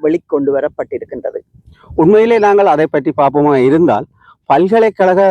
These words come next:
Speaker 2: ஆ, துப்புரவு பணியாளர்களால் அதை திருத்த வேலை செய்யப்படும் போது,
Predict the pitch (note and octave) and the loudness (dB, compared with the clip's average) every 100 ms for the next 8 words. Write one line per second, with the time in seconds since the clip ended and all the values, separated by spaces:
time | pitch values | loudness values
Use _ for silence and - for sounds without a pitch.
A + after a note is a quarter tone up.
0 | F#3+ E3+ D3+ C3 A#2+ - _ _ _ - | 2 2 2 0 -2 -6 _ _ _ -10
1 | D3 A#2+ A#2 A#2 A#2 A2+ D3 D#3+ F3+ F#3 | -4 0 0 0 -2 -4 -4 0 2 2
2 | D#3+ D3+ D#3 D3+ D3 C#3+ D3+ F3+ - C#3+ | 2 0 2 2 0 0 0 0 -2 -4
3 | C#3 - D#3 D#3+ E3 D#3+ D#3 C#3+ C#3+ C#3+ | -2 0 -2 0 0 2 0 0 0 0
4 | C#3+ C#3+ C3+ C#3+ C#3+ C#3 C#3+ D3 E3 G3 | 0 0 0 -2 -2 0 2 2 2 0